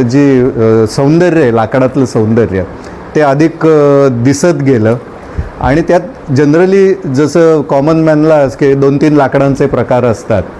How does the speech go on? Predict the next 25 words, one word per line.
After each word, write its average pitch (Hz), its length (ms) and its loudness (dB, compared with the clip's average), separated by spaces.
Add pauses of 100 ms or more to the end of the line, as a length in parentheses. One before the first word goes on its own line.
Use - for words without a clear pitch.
(420)
माहीत 139 300 2
असतात, 107 360 -2 (800)
तर 185 100 2
हे 160 240 0
करत 170 360 0
असताना 190 360 0
आमच्या 180 240 0
लक्षात 185 380 0
आलं 190 140 2
की 196 120 0
अरे, 190 200 2
जवळजवळ 175 580 2 (720)
तीस, 190 260 0
चाळीस, 170 360 0
पन्नास 156 460 0
प्रकारची 156 600 0
वेगवेगळी 139 540 2
लाकडं 98 300 -2
आहेत. 80 120 -2 (1900)
मग, 156 340 0
अ, 170 140 4 (140)
त्यातले 170 360 0
आम्ही 190 300 2
निवडक, 165 560 2
अ, 151 300 2